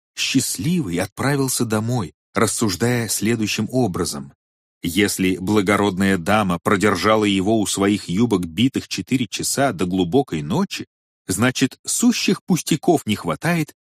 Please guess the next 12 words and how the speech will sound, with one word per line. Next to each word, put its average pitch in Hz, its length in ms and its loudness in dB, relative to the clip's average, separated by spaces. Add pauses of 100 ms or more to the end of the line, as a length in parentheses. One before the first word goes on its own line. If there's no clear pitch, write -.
(120)
чтобы 156 340 2
она 139 260 2
оставила 151 800 0
его 101 460 -2
у 107 80 -4
себя 90 500 -6 (440)
до 80 180 -4
утра. - 540 -6 (1500)
Основываясь 170 840 4
на 127 140 2
подобных 123 540 2
посылках, - 760 -2